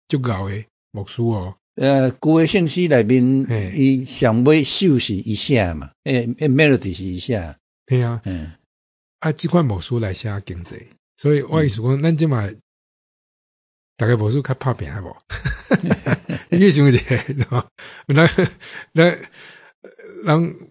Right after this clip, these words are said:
Speaker 1: 外认真，对吧？不是看到牧会了，
Speaker 2: 嗯。
Speaker 1: 人还有足侪代志要做的哦。嘿，啊，
Speaker 2: 嗯。
Speaker 1: 唔通想讲青，青年就歹牧，牧养的，人嘛是有，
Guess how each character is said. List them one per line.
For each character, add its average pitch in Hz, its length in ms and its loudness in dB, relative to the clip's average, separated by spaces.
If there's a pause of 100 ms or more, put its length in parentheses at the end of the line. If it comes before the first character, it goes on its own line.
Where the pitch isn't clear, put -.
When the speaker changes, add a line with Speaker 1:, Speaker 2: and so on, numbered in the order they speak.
(160)
Speaker 1:
外 113 520 -2 (260)
认 110 200 -2
真， 117 320 -4 (140)
对 104 100 -8
吧？ 110 200 -12 (180)
不 127 140 -4
是 117 140 -2
看 127 140 0
到 127 80 0
牧 101 100 -4
会 107 200 -4
了， 98 460 -10
Speaker 2:
嗯。 120 140 -2
Speaker 1:
人 - 20 -6
还 151 60 0
有 123 120 2
足 139 120 -6
侪 117 160 -2
代 95 140 -8
志 113 120 -6
要 113 100 -2
做 - 160 -14
的 - 200 -14
哦。 - 60 -20 (140)
嘿， 101 120 -8
啊， 139 240 0 (260)
Speaker 2:
嗯。 143 80 0
Speaker 1:
唔 139 40 4
通 165 120 4
想 139 120 2
讲 190 180 2
青， 156 380 0
青 165 220 -2
年 123 340 -2
就 156 100 -4
歹 143 200 2
牧， 101 260 -4 (180)
牧 113 200 -4
养 131 180 0
的， 92 80 -8 (680)
人 147 120 -2
嘛 147 180 -2
是 123 200 -6
有， 117 360 -4